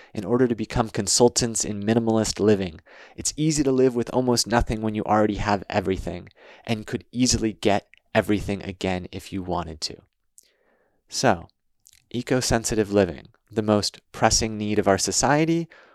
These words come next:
or hashtag privileged people problems? The future of the human race on planet Earth, how bleak it is, and what we can actually do about it, is a question that is emotional, technical, confusing,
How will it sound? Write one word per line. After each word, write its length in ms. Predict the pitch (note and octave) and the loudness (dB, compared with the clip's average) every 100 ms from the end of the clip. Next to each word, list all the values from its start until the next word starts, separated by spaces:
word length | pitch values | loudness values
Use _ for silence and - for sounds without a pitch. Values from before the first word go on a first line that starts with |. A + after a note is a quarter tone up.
| _ | _
or 240 | - C3 C3+ _ _ _ - | -2 0 -2 _ _ _ -12
hashtag 640 | A2 A2 - - A2+ A2 - _ | -10 -8 -6 2 2 2 -2 _
privileged 580 | - A#2 G#2+ G#2+ G#2+ - | -2 2 2 2 0 -2
people 320 | - G2+ G2 | -6 -4 -2
problems? 640 | F#2 - E2 D#2+ - - - _ _ - _ _ - - - _ _ _ - | -4 -4 -6 -10 -18 -20 -20 _ _ -20 _ _ -20 -20 -20 _ _ _ -12
The 100 | A#2+ | -10
future 460 | - F3 - F#3+ | -4 -4 2 2
of 160 | C3+ B2+ | 2 0
the 80 | A#2+ | -4
human 320 | - B2 A2 | -4 -2 0
race 420 | G#2+ G#2 G#2+ - - | 2 2 0 -4 -4
on 120 | G2+ | -6
planet 380 | - G#2+ A2 - | -4 0 0 0
Earth, 440 | G2+ G2 - _ _ - - | 0 0 -4 _ _ -20 -16
how 200 | - A2 | -6 -2
bleak 380 | A2 A2+ B2+ | 0 0 0
it 80 | B2+ | 0
is, 460 | A2+ A2 G#2+ G#2 - - _ _ | 2 4 2 -4 -12 -20 _ _
and 140 | - G2 | -10 -4
what 160 | G#2+ | -4
we 80 | A2 | -4
can 160 | - - | -6 -4
actually 400 | G#2+ - G2+ G2 | -4 -4 -4 -6
do 300 | F#2+ A#2+ B2+ | -4 0 0
about 320 | G#2+ G2 G2 | 2 2 2
it, 180 | G2 - - _ _ - | -2 -6 -20 _ _ -8
is 100 | G#2 | -6
a 60 | |
question 460 | - C3 A#2+ B2 A2+ | -2 -2 -2 -4 -4
that 120 | G#2 | -2
is 140 | F#2+ | -2
emotional, 840 | - G2 G2 A#2 - A#2 A#2 A2+ A2 _ _ _ - | -6 -6 -2 0 -2 -4 -4 -6 -12 _ _ _ -2
technical, 640 | A2 - A2+ - G#2 G2+ _ | -2 -2 -10 -6 -6 -6 _
confusing, 760 | - G#2 F2+ A#2 C3 B2+ C3 | -16 -16 -12 -2 -2 0 -4